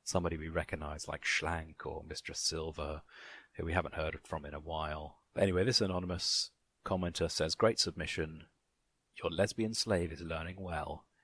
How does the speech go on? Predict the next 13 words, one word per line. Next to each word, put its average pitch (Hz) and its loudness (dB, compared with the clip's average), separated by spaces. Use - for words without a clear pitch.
accepting - 0
all 107 0
of 110 -2
her 82 0
training 73 -4
without 85 -2
complaint. 85 -6
Looking 113 -2
forward 104 2
to - -4
her - 0
future - -6
development." - -6